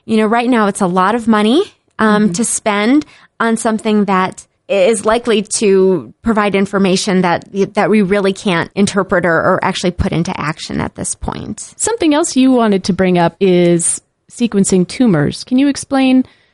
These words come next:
Speaker 2: what the difference is between sequencing a tumor and sequencing an individual's D N A?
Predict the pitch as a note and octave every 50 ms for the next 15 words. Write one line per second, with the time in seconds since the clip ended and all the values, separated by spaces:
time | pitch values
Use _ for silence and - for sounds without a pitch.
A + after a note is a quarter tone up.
0 | _ _ - A#3+ A#3 A3+ F#3+ F3+ F3+ - G3+ G3+ G#3 - G#3+ G3+ G#3 A3 - -
1 | F3+ - - G3 F3 F3+ - - F#3+ F3 F3+ F3+ F3 - F3+ E3+ D#3+ D#3+ - -
2 | F3+ E3+ F3 F3+ F#3 - - E3 E3 - F#3+ F3+ F3 F#3 F3+ E3+ - - F3 E3
3 | D#3+ D#3 D#3 D#3 - _ _ E3 D#3+ - - E3+ E3 D#3 C#3+ D#3+ D3 E3 E3 F3
4 | F3+ F3 - - F#3+ F3+ F#3 F#3 F#3 G3